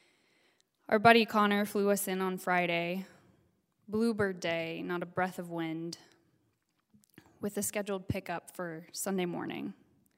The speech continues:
We were so stoked to take advantage of the weather window.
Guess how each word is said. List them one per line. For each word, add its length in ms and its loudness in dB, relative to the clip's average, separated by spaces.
We 120 4
were 100 2
so 420 4
stoked 540 0
to 100 -8
take 220 -6
advantage 400 -4
of 100 -8
the 80 -6
weather 240 -6
window. 460 -6